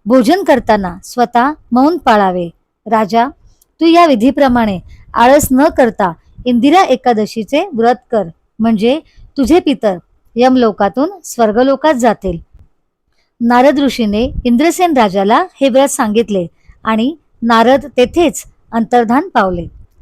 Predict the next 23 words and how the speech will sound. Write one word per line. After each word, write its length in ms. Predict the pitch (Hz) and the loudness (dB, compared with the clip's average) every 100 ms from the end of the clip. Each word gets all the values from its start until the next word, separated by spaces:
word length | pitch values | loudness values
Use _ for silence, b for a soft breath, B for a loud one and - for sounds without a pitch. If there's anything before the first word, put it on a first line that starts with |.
| - | -6
नारदाने 560 | 220 226 277 330 339 | 0 2 2 2 0
सांगितलेल्या 640 | 339 285 220 226 226 226 233 | 0 0 0 0 2 4 4
विधीप्रमाणे 680 | 226 208 294 277 208 185 170 - b b | 4 0 2 2 0 0 -4 -10 b b
इंद्रसेन 560 | 240 247 269 302 359 349 | 0 4 4 4 2 4
राजाने 460 | 247 196 208 190 170 - _ - | 4 4 0 -2 -8 -14 _ -2
इंदिरा 360 | 240 226 262 | 0 4 4
एकादशीचे 840 | 339 277 - 233 226 190 226 - 247 | 4 2 0 2 2 0 -4 0 2
हे 180 | 269 | 2
व्रत 220 | 302 233 185 - _ _ | 2 0 0 -6 _ _
आपल्या 280 | 220 233 240 | -4 2 2
बायका, 500 | 214 196 - 220 262 - _ | 4 2 2 0 -2 -8 _
पुत्र 380 | 285 - 240 247 285 _ 226 | -6 -2 0 0 -2 _ -2
व 100 | 247 | 0
सेवक 400 | - 240 220 269 _ _ - | 4 4 4 0 _ _ -2
यांच्यासह 480 | 226 214 285 - 311 311 | 0 2 2 4 2 4
केले. 280 | 233 190 170 _ _ _ - _ | 2 2 -2 _ _ _ -20 _
धर्मराजा, 680 | 233 277 339 277 226 202 180 - _ _ - | 2 4 4 4 4 2 -2 -4 _ _ 2
त्या 120 | 262 | 4
राजाने 480 | 233 202 214 233 294 | 4 2 0 0 0
हे 260 | - 311 | 0 0
व्रत 240 | 320 302 - | 2 0 2
करतात 360 | 240 202 196 185 b b b | 0 2 0 -2 b b b
स्वर्गातून 600 | 247 226 226 226 285 | 2 4 4 2 0